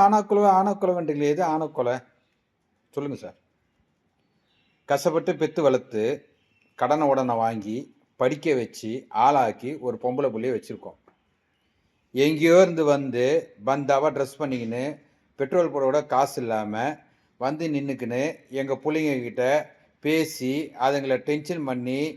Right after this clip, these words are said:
துரத்தி துரத்தி காதலிக்கிறேன் பேர்ல காதலிச்சு, அதுங்களை கல்யாணம் பண்ணி, அதுக்கப்புறம் புள்ளைய குத்துட்டு ஓடுறது தான் பாதி பேர் பண்ணிட்டு இருக்கான். இது உண்மையிலேயே கூட நடந்திருக்கு. ஒரு டாக்டர் பொண்ணு, எனக்கு தெரிஞ்சவங்களோட பொண்ணு, இன்னமும் இங்க தான் இருக்காங்க, என் பக்கத்து வீட்ல தான் இருக்காங்க.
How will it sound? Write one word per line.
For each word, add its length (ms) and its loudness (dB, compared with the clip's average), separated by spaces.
துரத்தி 320 0
துரத்தி 320 -4
காதலிக்கிறேன் 680 -2
பேர்ல 260 -4
காதலிச்சு, 680 -2
அதுங்களை 340 2
கல்யாணம் 500 0
பண்ணி, 280 -4
அதுக்கப்புறம் 580 0
புள்ளைய 300 4
குத்துட்டு 360 -6
ஓடுறது 280 2
தான் 140 -2
பாதி 220 0
பேர் 180 -6
பண்ணிட்டு 280 -10
இருக்கான். 280 -16
இது 140 -4
உண்மையிலேயே 340 4
கூட 140 4
நடந்திருக்கு. 520 -2
ஒரு 200 -8
டாக்டர் 420 0
பொண்ணு, 300 -4
எனக்கு 300 -8
தெரிஞ்சவங்களோட 480 -4
பொண்ணு, 360 -6
இன்னமும் 280 -4
இங்க 120 -2
தான் 200 0
இருக்காங்க, 280 -4
என் 160 -6
பக்கத்து 260 -8
வீட்ல 180 -6
தான் 120 -4
இருக்காங்க. 300 -8